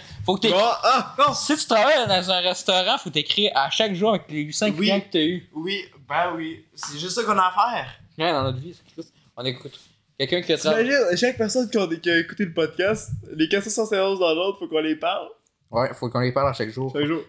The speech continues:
Speaker 1: Pas le temps d'écouter des films ou faire d'autres podcasts.
Speaker 2: Non, non, non.
Speaker 1: Non, non, faut,
Speaker 2: Faut
Speaker 1: euh, les
Speaker 2: qu'on
Speaker 1: écouter.
Speaker 2: écrit. Tabarnak. Je sais que vous manquez d'interaction humaine, là, mais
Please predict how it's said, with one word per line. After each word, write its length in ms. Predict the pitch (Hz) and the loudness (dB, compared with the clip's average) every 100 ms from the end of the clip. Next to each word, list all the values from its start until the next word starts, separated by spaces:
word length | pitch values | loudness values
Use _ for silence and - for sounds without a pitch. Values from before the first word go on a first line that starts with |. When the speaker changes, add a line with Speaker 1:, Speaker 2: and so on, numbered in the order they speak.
| _ | _
Speaker 1:
Pas 100 | 196 | 0
le 40 | 190 | 2
temps 100 | 214 | 2
d'écouter 380 | 180 170 - 180 | 2 0 -6 -6
des 220 | 165 139 | -2 -2
films 300 | - 170 139 | -2 -4 -4
ou 60 | |
faire 240 | 123 143 135 | -2 -2 0
d'autres 220 | 139 - | -4 -4
podcasts. 420 | 131 131 147 151 | -4 0 0 2
Speaker 2:
Non, 140 | 156 139 | 0 2
non, 0 | |
non. 140 | 139 | 0
Speaker 1:
Non, 40 | 147 | 0
non, 60 | 151 | -4
faut, 240 | - 120 | -4 -8
Speaker 2:
Faut 120 | 113 117 | -4 -4
Speaker 1:
euh, 40 | |
les 80 | 113 | 0
Speaker 2:
qu'on 120 | 135 135 | 0 0
Speaker 1:
écouter. 80 | 151 135 | -2 -4
Speaker 2:
écrit. 340 | 123 160 165 _ _ _ _ _ _ _ _ _ _ _ _ _ _ _ _ _ | -8 -12 -14 _ _ _ _ _ _ _ _ _ _ _ _ _ _ _ _ _
Tabarnak. 720 | 107 98 98 107 110 117 - _ _ _ _ _ _ _ _ _ _ - | -12 -10 -8 -8 -6 -8 -10 _ _ _ _ _ _ _ _ _ _ -10
Je 60 | - | -6
sais 60 | 147 | -2
que 60 | |
vous 60 | 143 | 2
manquez 260 | 139 135 | 2 2
d'interaction 560 | 143 139 139 131 127 139 | 0 2 2 0 0 0
humaine, 300 | 127 139 147 | 2 2 0
là, 80 | 143 | 0
mais 200 | 127 104 | -2 -4